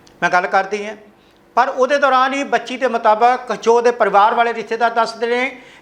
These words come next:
ਕਿ ਉਹਨੇ ਵੈਪਨ ਕੋਈ ਦਿਖਾਇਆ, ਵੈਪਨ ਦਿਖਾਉਂਦੇ ਹੀ ਬੱਚੀ ਜਿਹੜੀ ਹੈ ਅੰਦਰ ਨੂੰ ਦੌੜਦੀ ਹੈ ਔਰ ਉਹ ਗੇਟ ਖੁੱਲ੍ਹਾ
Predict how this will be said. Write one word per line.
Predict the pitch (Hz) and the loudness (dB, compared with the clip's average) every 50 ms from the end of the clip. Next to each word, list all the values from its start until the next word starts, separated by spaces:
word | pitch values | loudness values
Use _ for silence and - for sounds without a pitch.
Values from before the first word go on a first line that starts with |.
| _ - | _ -8
ਕਿ | 269 269 | -6 -2
ਉਹਨੇ | 294 254 247 262 247 | 0 0 0 0 0
ਵੈਪਨ | 160 214 233 226 233 285 269 262 | 0 0 -2 -2 -2 -4 -8 -8
ਕੋਈ | 254 - 214 208 | -6 -6 -6 -6
ਦਿਖਾਇਆ, | 196 196 - 202 220 233 247 240 | -6 -2 0 2 4 4 4 2
ਵੈਪਨ | 240 208 214 202 202 202 254 254 254 | 2 2 2 0 2 2 0 0 0
ਦਿਖਾਉਂਦੇ | 233 240 - 196 220 240 240 262 240 | -2 -2 -2 0 0 2 2 2 0
ਹੀ | 185 143 - - - - _ _ - | 0 -2 -6 -14 -20 -20 _ _ -2
ਬੱਚੀ | 202 214 214 - 254 240 | -2 -2 -2 -2 -8 -4
ਜਿਹੜੀ | 196 220 208 226 208 202 | -2 -2 -2 0 2 2
ਹੈ | 233 269 - 220 | 2 0 -2 -4
ਅੰਦਰ | 185 185 185 202 | -4 -2 -2 -2
ਨੂੰ | 202 196 170 | -2 0 0
ਦੌੜਦੀ | 180 170 175 175 185 202 214 | 2 2 2 2 0 2 4
ਹੈ | 208 202 208 - - - - - | 4 2 2 -2 -14 -4 0 2
ਔਰ | 233 254 254 | 2 4 4
ਉਹ | 269 285 302 302 285 - - - - 131 117 113 | 4 2 2 0 -4 -10 -18 -20 -20 -18 -4 0
ਗੇਟ | 185 240 277 277 269 - - | 2 4 4 2 0 -4 -6
ਖੁੱਲ੍ਹਾ | 220 233 247 254 254 247 233 - | -4 0 2 2 2 2 0 -4